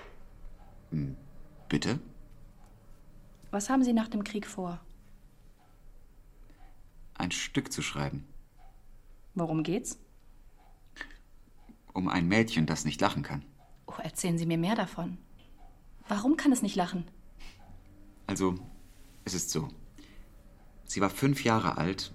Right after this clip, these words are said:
Speaker 1: als sie aufhörte zu lachen. Und inzwischen ist sie achtzehn.
Speaker 2: Aha.
Speaker 1: Ihre Eltern waren mit ihr bei allen möglichen Ärzten, Psychiatern,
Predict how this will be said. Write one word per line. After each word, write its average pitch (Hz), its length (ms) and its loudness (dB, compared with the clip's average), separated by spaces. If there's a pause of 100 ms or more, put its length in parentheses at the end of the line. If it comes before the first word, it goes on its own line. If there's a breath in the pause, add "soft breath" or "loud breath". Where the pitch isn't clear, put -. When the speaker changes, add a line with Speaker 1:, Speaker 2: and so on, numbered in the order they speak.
(120)
Speaker 1:
als 90 140 0
sie - 100 2
aufhörte 95 380 2
zu - 140 -2
lachen. 78 380 0 (460)
Und 85 120 0
inzwischen 92 400 2
ist - 140 -4
sie - 100 2
achtzehn. - 420 -2 (260)
Speaker 2:
Aha. 180 240 -2 (440)
Speaker 1:
Ihre 90 160 4
Eltern 101 360 8
waren 90 180 8
mit 92 140 2
ihr 92 140 2
bei 85 360 6
allen 113 260 6
möglichen 87 720 2
Ärzten, 87 760 2
Psychiatern, 104 640 4